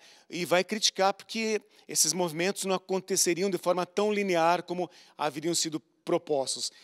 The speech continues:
Por isso que ela é crítica, né? Ela aponta o que há de positivo e o que ocorre de negativo ou de não tão positivo, né? Por exemplo, a questão da, do, o Comte, né? Com a questão do cientificismo, tem coisas bacanas,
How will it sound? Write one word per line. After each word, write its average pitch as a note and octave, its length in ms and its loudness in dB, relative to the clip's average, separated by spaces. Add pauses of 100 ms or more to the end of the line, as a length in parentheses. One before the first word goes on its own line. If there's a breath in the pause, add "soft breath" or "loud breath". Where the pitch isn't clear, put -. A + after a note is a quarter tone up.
(140)
Por A3 120 -2
isso G#3+ 180 2
que A3 80 -2
ela A3 140 4
é A3 40 -2
crítica, F#3+ 540 -4 (220)
né? C3+ 240 -6 (300 soft breath)
Ela D#3+ 160 -2
aponta E3 400 0
o D#3+ 120 -4
que G3+ 340 -2 (100)
há E3 180 4
de D#3+ 120 -2
positivo F#3+ 680 -2 (280 loud breath)
e B3 140 -4
o G#3+ 60 -2
que G3+ 300 -6
ocorre E3 400 0
de D#3+ 80 -4
negativo E3+ 640 -2
ou D3 400 -4
de C#3 160 -16
não D#3+ 220 -4
tão E3 140 -2
positivo, D#3+ 560 -6
né? C3+ 100 -8
Por C#3 120 -10
exemplo, D3 200 -8
a - 20 -18
questão D#3 300 -4
da, D3 160 0 (1120 soft breath)
do, D#3+ 120 0 (100)
o E3+ 240 -2
Comte, E3+ 440 4
né? D#3+ 240 -2 (320 soft breath)
Com D#3 80 -2
a D3+ 60 0
questão D#3 340 -2
do C#3+ 140 -6
cientificismo, F#3+ 880 0 (220 soft breath)
tem F3+ 120 2
coisas C#3 300 0
bacanas, G#3 580 2